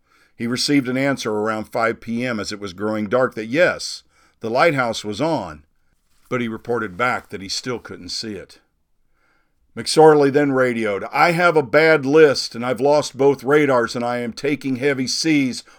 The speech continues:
over the deck. This is one of the worst seas I have ever been in."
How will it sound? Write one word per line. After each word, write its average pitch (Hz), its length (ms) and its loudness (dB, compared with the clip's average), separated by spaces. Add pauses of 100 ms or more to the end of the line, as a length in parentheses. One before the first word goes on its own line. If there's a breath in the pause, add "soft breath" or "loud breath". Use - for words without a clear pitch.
over 131 280 2
the 117 140 -4
deck. 113 500 2 (1120)
This 143 220 0
is 117 140 -6
one 131 160 0
of 113 80 -4
the 110 80 0
worst 120 560 -2
seas 117 680 -2 (140)
I 107 80 -4
have 107 160 -4
ever 104 180 -4
been 113 320 -2
in." 78 300 -8